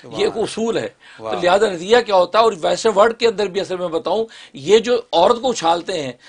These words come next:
Speaker 2: जैसे आपने अफगानिस्तान तालिबान का जिक्र
Speaker 1: हम्म।
Speaker 2: किया कि उसका आते ही हुकूमत फॉर औरत की बात आ गई, ये औरतों को क्या हकूक दिए हैं, ये
Speaker 1: हम्म।
Speaker 2: औरतों के बारे में क्या होगा, उनको पता है कि मर्द औरत के पीछे है, हैं?
Speaker 1: हम्म।
Speaker 2: अब औरत को जब मजलूम साबित कर देंगे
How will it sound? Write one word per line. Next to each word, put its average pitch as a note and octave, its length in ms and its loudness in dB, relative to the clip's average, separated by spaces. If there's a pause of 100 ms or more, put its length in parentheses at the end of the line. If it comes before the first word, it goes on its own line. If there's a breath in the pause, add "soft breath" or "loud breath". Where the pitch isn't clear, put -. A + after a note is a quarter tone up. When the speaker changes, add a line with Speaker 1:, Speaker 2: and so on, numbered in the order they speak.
(140 loud breath)
Speaker 2:
जैसे G#3 160 0
आपने G3+ 260 4
अफगानिस्तान F#3+ 460 -2
तालिबान F#3+ 440 2
का G3 120 -2
जिक्र F3+ 260 -4
Speaker 1:
हम्म। C#3+ 140 -10
Speaker 2:
किया D3 200 -6 (380 loud breath)
कि G3+ 60 2
उसका G#3+ 460 -2
आते F3 280 2
ही B3+ 80 2
हुकूमत G#3 420 0 (140 soft breath)
फॉर A3 160 6
औरत G#3 300 4
की G#3+ 80 -8
बात G3 260 2
आ F#3+ 100 2
गई, G#3+ 140 -4
ये A3+ 100 -2
औरतों A3 360 2
को A#3 140 -4
क्या A#3+ 140 2
हकूक G3+ 320 -2
दिए E3+ 200 -12
हैं, A#2+ 100 -16 (220 loud breath)
ये G3 120 0
Speaker 1:
हम्म। G3 100 8
Speaker 2:
औरतों G#3+ 260 -2
के A3+ 80 0
बारे A3+ 260 4
में A#3 140 -2
क्या A3+ 120 4
होगा, F3+ 400 2 (420 soft breath)
उनको A3+ 220 0
पता A#3 360 2
है C3+ 200 -4 (320 loud breath)
कि A3 140 -2
मर्द F#3+ 340 0
औरत G#3 280 4
के A3+ 120 -2
पीछे F3+ 380 -6
है, A2 160 -14 (480)
हैं? D#3 300 -4
Speaker 1:
हम्म। - 340 -20
Speaker 2:
अब A3+ 160 2
औरत F3+ 340 4
को C4 160 -2
जब A3 220 2
मजलूम G3 320 -2
साबित F#3+ 360 -2
कर E3 160 -4
देंगे D#3 440 -6